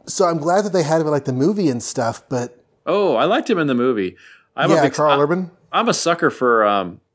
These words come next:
Speaker 2: big heart changes.
Speaker 1: Mm-hmm.
Speaker 2: Like, like a guy who's been bad a whole something or other, a whole story, and then at the end he just realizes he needs to do better. So that was really cool. I like that.
Speaker 1: You probably liked Vegeta a lot, didn't you?
Speaker 2: Yeah, I like those kind of characters that just, like,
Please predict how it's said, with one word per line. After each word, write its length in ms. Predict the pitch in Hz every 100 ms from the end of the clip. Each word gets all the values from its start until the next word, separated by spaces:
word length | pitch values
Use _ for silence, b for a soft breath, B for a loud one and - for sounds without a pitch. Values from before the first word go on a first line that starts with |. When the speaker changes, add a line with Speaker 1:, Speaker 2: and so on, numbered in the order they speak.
| _ -
Speaker 2:
big 160 | 123
heart 220 | 104 113
changes. 560 | 120 135 143 151 160 - - _ _
Speaker 1:
Mm-hmm. 180 | 139 113
Speaker 2:
Like, 220 | 113 107
like 140 | 117 110
a 80 | 110
guy 240 | 110 110
who's 140 | 110
been 160 | 101 101
bad 240 | 92 98
a 40 | 101
whole 220 | 92 104
something 340 | - 104 104
or 140 | 104 104
other, 160 | 104
a 80 | 101
whole 140 | 92 104
story, 380 | - 101 101
and 80 | 101
then 80 | 98
at 60 | 92
the 140 | 95
end 160 | 98 101
he 40 |
just 200 | 95 -
realizes 560 | 101 95 95 92 87 -
he 120 | -
needs 200 | 98 98
to 80 | -
do 160 | 98 101
better. 440 | 98 98 113 135 B B B B
So 160 | -
that 100 | 113
was 160 | 120 98
really 160 | 98 95
cool. 340 | 101 87 82 -
I 120 | -
like 200 | 104 101
that. 280 | 101 87 - _ _ _
Speaker 1:
You 100 | 160
probably 220 | - 170
liked 180 | 147 131
Vegeta 380 | 135 110 123 113
a 40 |
lot, 200 | 107 107
didn't 200 | 104 107
you? 200 | 104 101 - _ _ _ - _ _ _ _
Speaker 2:
Yeah, 220 | 143 143 139
I 160 | 139
like 200 | 135 127
those 160 | 123 113
kind 140 | 110
of 80 | 101
characters 460 | 101 98 92 92 87
that 120 | 90
just, 220 | - 87
like, 220 | 92 87